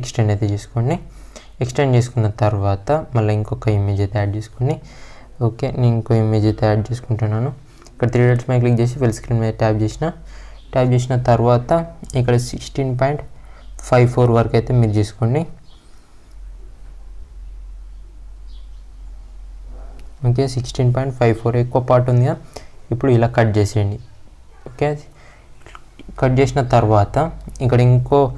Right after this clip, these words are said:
ఇమేజ్ అయితే, లాస్ట్ ఇమేజ్ అయితే యాడ్ చేసుకోండి. ఇక్కడనైతే నేను ఇంకో ఇమేజ్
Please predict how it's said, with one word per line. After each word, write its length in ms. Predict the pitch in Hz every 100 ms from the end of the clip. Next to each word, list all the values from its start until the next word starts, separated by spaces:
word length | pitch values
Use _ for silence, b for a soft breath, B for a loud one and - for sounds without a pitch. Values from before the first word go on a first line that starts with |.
| B B B
ఇమేజ్ 240 | 120 117 117
అయితే, 180 | 113 139 135 113
లాస్ట్ 300 | 120 123 123
ఇమేజ్ 200 | 113 104 101
అయితే 120 | 110
యాడ్ 140 | 104 101
చేసుకోండి. 420 | 101 - 117 165 185 B B B B B B -
ఇక్కడనైతే 380 | 127 113 113 127
నేను 120 | 123 120
ఇంకో 180 | 117 120 113
ఇమేజ్ 200 | 110